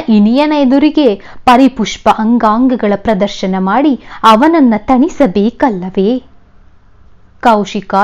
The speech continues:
ಚುಚ್ಚು ನುಡಿದಾಗ ಮಹಾದೇವಿಯ ಸಹನೆ ಮಿತಿಯನ್ನ ದಾಟಿತು. "ಮುಚ್ಚು ಬಾಯಿ ನೀಚ, ನಾಲಿಗೆಯ ನರ ಬಿಗಿಯಿರಲಿ. ನಿನ್ನ ಮೆಚ್ಚುಗೆ ನನಗೇನು ಬೇಕಿಲ್ಲ."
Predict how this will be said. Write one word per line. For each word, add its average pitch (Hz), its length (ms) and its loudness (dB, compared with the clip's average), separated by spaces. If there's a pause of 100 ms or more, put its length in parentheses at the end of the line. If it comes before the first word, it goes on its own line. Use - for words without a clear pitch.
(140)
ಚುಚ್ಚು 220 360 -8
ನುಡಿದಾಗ 202 560 -2 (480)
ಮಹಾದೇವಿಯ 208 880 -2
ಸಹನೆ 208 580 -6 (280)
ಮಿತಿಯನ್ನ 226 600 0 (100)
ದಾಟಿತು. 190 840 -8 (1700)
"ಮುಚ್ಚು 277 440 0
ಬಾಯಿ 254 440 4
ನೀಚ, 214 340 -2 (960)
ನಾಲಿಗೆಯ 220 680 2
ನರ 214 200 0 (200)
ಬಿಗಿಯಿರಲಿ. 262 680 2 (580)
ನಿನ್ನ 233 320 2
ಮೆಚ್ಚುಗೆ 240 600 0
ನನಗೇನು 208 680 0
ಬೇಕಿಲ್ಲ." 190 560 -2